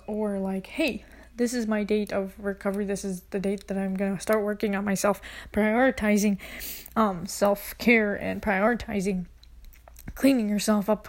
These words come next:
for yourself, for your children, for whatever you need to do. And so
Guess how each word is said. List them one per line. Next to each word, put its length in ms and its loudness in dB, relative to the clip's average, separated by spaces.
for 220 4
yourself, 420 -2
for 240 2
your 140 2
children, 360 0
for 380 2
whatever 440 0
you 140 -4
need 180 -4
to 60 -8
do. 140 -8
And 140 -2
so 320 4